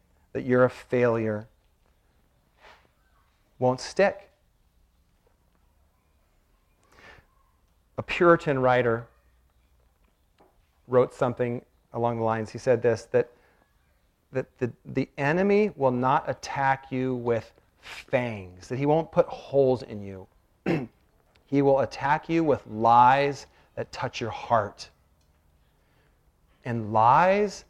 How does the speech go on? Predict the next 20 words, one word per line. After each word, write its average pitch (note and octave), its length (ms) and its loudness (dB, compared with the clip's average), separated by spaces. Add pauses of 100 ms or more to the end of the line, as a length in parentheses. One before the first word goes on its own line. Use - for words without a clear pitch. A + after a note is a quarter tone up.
(180)
that C3 80 -6
have A2+ 120 -6
touched - 380 -8
our D#3+ 100 2
heart B2 640 -4
go A2 200 0
deep, G#2+ 480 -8 (760)
that A2 80 -12
you're B2 80 -4
not C3+ 200 -2
worthy. A#2 640 0 (2500)
Those D3 180 -4
hurt. - 560 -4 (3500)
And A#2 120 -2
the A#2+ 60 0
renewing C3 640 2
grace C3 340 0
of C3 80 -6
the C3 80 -4
gospel, G2+ 580 -4